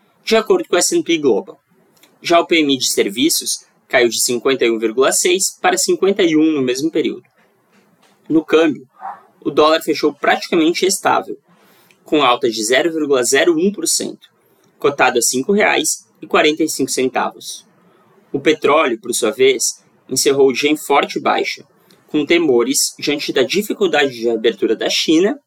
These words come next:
e chances de recessão em uma série de economias. Dessa forma,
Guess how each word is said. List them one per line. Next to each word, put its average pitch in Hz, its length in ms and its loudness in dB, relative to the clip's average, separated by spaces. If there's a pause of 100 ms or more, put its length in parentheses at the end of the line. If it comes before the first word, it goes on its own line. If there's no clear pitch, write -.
(540)
e 196 80 -4
chances 226 400 0
de 196 100 0
recessão 170 680 2
em 170 80 4
uma 170 140 2
série 202 300 0
de 185 100 -2
economias. 160 760 -2 (720)
Dessa - 240 0
forma, 127 460 2